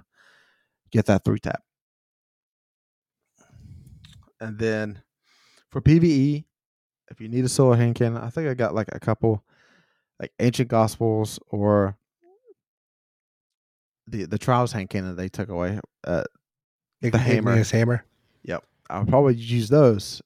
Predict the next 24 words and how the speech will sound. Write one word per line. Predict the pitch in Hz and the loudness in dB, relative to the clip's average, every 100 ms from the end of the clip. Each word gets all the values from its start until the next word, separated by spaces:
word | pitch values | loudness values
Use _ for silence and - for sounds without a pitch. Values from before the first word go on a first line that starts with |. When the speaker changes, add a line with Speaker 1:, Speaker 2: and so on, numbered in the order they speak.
| _ | _
Speaker 1:
and | 101 101 | -14 -12
for, | - - | -12 -12
instead | 117 139 127 | -2 2 4
of | 95 | 2
this, | 92 92 | 0 -2
but | - 98 - _ - - _ | 0 0 0 _ -20 -20 _
if | - | -6
you're | 104 | -4
a | |
fan | - 131 | 0 0
of | 131 | 0
one | 123 120 | -2 -6
eighties, | 113 107 104 - - _ _ _ _ _ | -6 -8 -12 -18 -20 _ _ _ _ _
Corkscrew, | - 139 - - 131 123 | -10 -10 -8 -2 -2 0
Tac | 127 113 - | 0 0 -2
Mag, | 117 110 107 120 | -2 0 0 -4
Stats | - - - 101 98 - | -14 -16 -2 0 2 0
for | - 127 120 | -4 0 2
All, | 120 120 120 - | 2 2 0 -4
and | 110 | 0
then | 110 95 95 | 2 2 -2
One | 98 120 | -2 -2
for | - 135 | 2 4
All. | 139 147 | 4 4